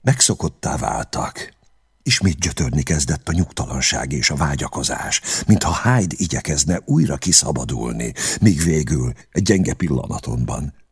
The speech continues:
megint elkészítettem és megittam az átalakító keveréket.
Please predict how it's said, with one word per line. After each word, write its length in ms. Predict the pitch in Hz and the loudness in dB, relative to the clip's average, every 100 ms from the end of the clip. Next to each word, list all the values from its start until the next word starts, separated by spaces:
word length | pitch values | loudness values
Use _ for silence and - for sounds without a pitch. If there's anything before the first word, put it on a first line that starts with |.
| _ _ _ _ | _ _ _ _
megint 400 | 127 104 82 58 | 0 2 2 0
elkészítettem 880 | 58 62 - - - 64 - - 78 | -2 -2 0 2 0 -2 -6 -4 -2
és 160 | - | 2
megittam 760 | - - - - - - - - - - 202 | 2 2 0 -8 -10 -8 -6 -6 -4 4 6
az 160 | 110 | 6
átalakító 800 | 110 80 - - - - 62 64 | 2 0 -2 -4 -4 -4 -4 -4
keveréket. 800 | - 69 64 57 - - - | -2 -2 -2 -4 -6 -6 -8